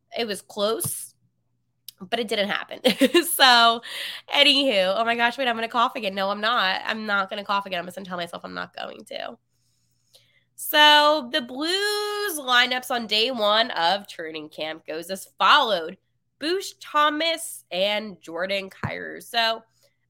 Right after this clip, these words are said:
I kind of said that all along that I still feel like Thomas was gonna have that number one line, and that's what it looks like. But, again, it could always be switched.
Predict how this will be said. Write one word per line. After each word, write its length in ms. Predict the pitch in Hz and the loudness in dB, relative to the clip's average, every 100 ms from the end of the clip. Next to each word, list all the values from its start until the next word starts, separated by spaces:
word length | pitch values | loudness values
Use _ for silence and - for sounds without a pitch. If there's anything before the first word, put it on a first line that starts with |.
| - | -4
I 80 | 294 | -2
kind 220 | 302 370 | 0 -2
of 80 | 415 | -2
said 220 | - 247 | -4 -2
that 140 | 226 220 | 0 2
all 320 | 180 190 190 | 2 2 0
along 440 | 170 165 165 180 | -4 -4 -4 -6
that 460 | 175 165 160 160 - | -6 -6 -4 -4 -4
I 80 | 196 | -6
still 180 | 190 190 | -6 -8
feel 140 | 190 | -6
like 120 | 180 | -10
Thomas 400 | 180 196 180 180 | -8 -4 -4 -4
was 120 | 185 180 | -10 -6
gonna 180 | 170 | -6
have 240 | 175 175 170 | -2 -2 -2
that 160 | 175 | -4
number 240 | 180 165 175 | -6 -6 -6
one 240 | 165 170 | -6 -6
line, 400 | 165 160 160 165 | -6 -6 -6 -6
and 160 | 170 180 | -6 -4
that's 260 | 180 240 | -6 -6
what 120 | - 415 | -10 -10
it 80 | |
looks 240 | 359 370 - | -8 -8 0
like. 300 | 339 349 - _ _ _ _ - | 2 0 -6 _ _ _ _ 0
But, 340 | 233 214 196 | 4 4 2
again, 260 | 214 220 220 | 0 0 0
it 60 | |
could 120 | 214 190 | -2 -4
always 180 | 190 | -4
be 80 | 240 | -10
switched. 420 | 254 214 202 - | -10 -8 -8 -8